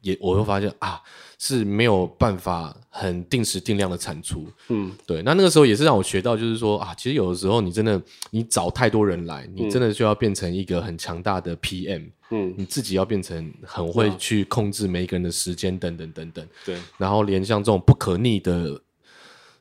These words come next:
Speaker 1: 的原因啊，无法阻挡的原因，你也要想办法。
Speaker 2: 对。
Speaker 1: 对，对，对，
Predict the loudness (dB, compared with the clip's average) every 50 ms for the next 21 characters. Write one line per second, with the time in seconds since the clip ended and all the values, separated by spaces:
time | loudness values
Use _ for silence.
0 | _ 0 2 2 4 4 2 2 2 0 0 0 0 -2 -2 -4 -6 -2 2 2
1 | 2 2 4 2 2 2 2 0 0 2 2 2 4 4 4 4 2 0 -2 -2
2 | 0 -2 0 0 0 0 0 0 0 0 0 2 2 0 -2 -2 -4 -6 -8 -8
3 | -8 -8 -4 -2 -2 -2 -2 -8 -12 -16 -16 -16 -18 -20 _ _ -8 -8 -6 -2
4 | -2 -2 -2 -2 -4 -6 -6 -6 -8 -10 -10